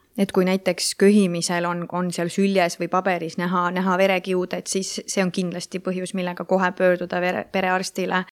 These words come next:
Ja, ja tegelikult, äh, ma ikkagi tooksin välja ka selle s-, väga suure kaalukaotuse. Et see väga suur kaalukaotus, et isegi kui ta ei ole kopsuvähi põhjuseks, siis onkoloogilises mõttes väga paljude vähkide puhul sihuke ebamäärane, väga suur kaalukaotus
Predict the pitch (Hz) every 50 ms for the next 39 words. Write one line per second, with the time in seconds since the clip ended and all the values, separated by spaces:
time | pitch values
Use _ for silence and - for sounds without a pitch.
0 | _ _ _ _ - 202 202 208 208 202 202 202 196 190 190 202 226 269 285 269
1 | 233 214 - - 190 185 - _ _ _ 196 190 190 190 190 196 214 233 277 254
2 | 214 196 - 220 240 240 233 - - 190 190 208 214 226 214 202 196 185 185 -
3 | 185 180 180 180 180 175 - - 196 208 220 262 240 - - 214 220 220 190 175
4 | - 196 202 214 214 190 175 - 180 185 185 180 - _ - 156 - - - 160
5 | - - _ _ - 190 175 - - - 175 185 214 233 277 247 214 226 226 214
6 | - 208 214 220 214 185 - 196 202 196 196 - 165 165 170 160 - 202 233 302
7 | 285 226 196 - 180 175 175 180 180 180 208 233 233 - 208 202 202 - - 196
8 | 170 170 165 165 160 180 180 - - 175 165 - 160 165 - - - 175 - -
9 | 165 180 180 - 180 180 190 208 208 - 196 175 170 165 - 170 - - 180 180
10 | - _ - 170 170 - 180 185 185 185 180 - 180 175 180 175 180 175 175 175
11 | 175 185 175 - - 175 160 - 165 - 175 170 - 185 170 - - 160 - -
12 | 170 175 170 - - - - - - - - - - - 208 208 214 190 170 165
13 | 175 175 175 175 180 180 175 175 175 175 175 175 180 - 185 175 - 180 175 175
14 | - 170 175 175 165 160 170 170 170 170 - - 175 160